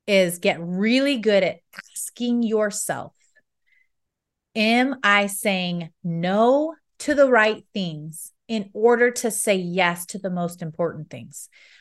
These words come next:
A lot of people face burnout because they are trying to pile on one thing after the other, after the other, after the other,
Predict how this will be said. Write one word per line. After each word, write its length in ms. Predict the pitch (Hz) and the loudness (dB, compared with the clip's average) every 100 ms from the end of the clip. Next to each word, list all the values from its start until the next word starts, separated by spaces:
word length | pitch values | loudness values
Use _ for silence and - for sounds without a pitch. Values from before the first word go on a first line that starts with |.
| _ - | _ -4
A 100 | 185 | 0
lot 360 | 202 196 233 | 2 4 4
of 160 | 285 277 | 2 -2
people 380 | 226 208 208 196 | -8 -2 0 0
face 360 | 196 180 185 | -2 -4 -6
burnout 480 | - 165 147 143 - | -4 -2 -2 -6 -6
because 340 | 214 196 208 190 | -8 -6 -6 -4
they 140 | 202 | -2
are 100 | 185 | -2
trying 440 | 180 220 202 233 254 | -4 -2 0 0 -4
to 160 | 254 | -6
pile 760 | - - - 196 196 214 233 226 | -10 -16 -2 2 4 4 0 -2
on 480 | 196 170 160 160 165 - _ _ | -6 -4 -2 -2 -6 -14 _ _
one 400 | 180 190 214 233 | -8 -4 0 -2
thing 340 | 233 202 175 - | 0 -2 -2 -6
after 340 | 175 190 220 | -6 -4 -6
the 200 | 202 185 | -2 -2
other, 260 | 156 156 151 | 0 0 -2
after 340 | 180 190 226 | -2 -2 -4
the 180 | 208 185 | -2 0
other, 180 | 170 143 | 0 -2
after 340 | 175 185 226 | -6 -6 -6
the 160 | 214 185 | 0 0
other, 280 | 165 165 | 0 -2